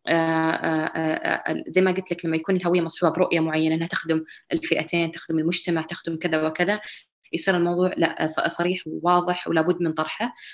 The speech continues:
آه، آه، أيضًا، آه، قلة المنتجات، ما نقدر ن-، يعني في البداية ما تقدرين تخدمين الفئتين بمنتجات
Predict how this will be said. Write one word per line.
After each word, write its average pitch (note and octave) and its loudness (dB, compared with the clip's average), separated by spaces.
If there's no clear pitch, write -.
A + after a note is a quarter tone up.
آه، F3 0
آه، D#3+ 0
أيضًا، A#3+ 2
آه، E3 2
قلة A3+ 2
المنتجات، D#3 -4
ما C4 8
نقدر G#3+ 6
ن-، F#3 0
يعني E3 -2
في - -6
البداية E3+ 2
ما G#3+ 0
تقدرين A#3+ 2
تخدمين G3 0
الفئتين G3+ 0
بمنتجات F3 0